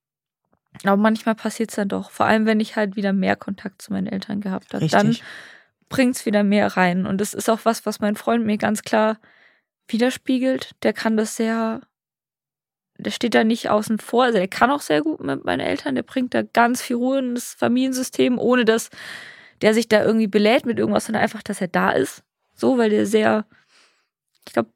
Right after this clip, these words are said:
Speaker 1: schon sehr, sehr gesund aufgewachsen ist. Aber der spiegelt mir dann auch wieder, das geht nicht, dass das so passiert. Und er sagt dann zu mir, "Nee, das ist übergriffig und das ist nicht in Ordnung. Und ja, du kannst das jetzt blockieren und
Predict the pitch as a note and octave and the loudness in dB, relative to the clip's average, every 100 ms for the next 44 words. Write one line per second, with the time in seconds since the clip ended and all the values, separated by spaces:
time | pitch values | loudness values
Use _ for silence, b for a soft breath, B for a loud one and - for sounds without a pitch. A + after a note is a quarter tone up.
0 | _ - - A3 A3 A3+ A3 G#3+ A#3 B3 | _ -14 -6 0 2 4 2 0 -2 0
1 | - A#3 - B3 A#3+ - - - C#4+ - | 2 0 0 -2 -2 -2 -6 -4 -4 -6
2 | - _ _ _ - G3+ G3 G#3 G3+ - | -16 _ _ _ 0 2 4 2 0 -4
3 | _ - - G#3+ A3 G#3+ A3 - B3 - | _ -8 -2 -2 0 0 0 0 -4 -4
4 | G#3 G#3 - - A#3+ - G#3 G3 - _ | -4 -4 -6 -4 -4 0 0 0 -8 _
5 | _ - G#3 - G#3 G#3+ - G#3 G3+ - | _ -8 -8 -6 -6 -4 -2 -4 -4 -8
6 | G#3 G#3+ G3+ - G3+ G#3 G#3+ - G3+ - | -2 0 0 0 -2 -2 -2 -4 -6 -4
7 | G3+ G#3+ A#3 - C4 C#4+ - A3+ A3 G#3+ | 0 0 0 0 0 -2 -2 -2 -2 -4
8 | G#3+ - - G#3+ A#3 C4 - A#3 G3 G#3 | -8 -8 -4 -2 -2 -2 -2 -4 -4 -4
9 | G#3+ - G3+ G#3 B B B B B B | -4 -2 -2 -2 B B B B B B
10 | B G3+ G#3 - F#3+ A3+ A#3 A3+ - A#3 | B -2 -2 0 2 2 2 -2 0 2
11 | B3+ - - G#3+ - A3 - G3+ G3+ G3 | 2 -4 -8 -8 -4 -4 -2 0 2 2
12 | G3+ G3+ | 0 -2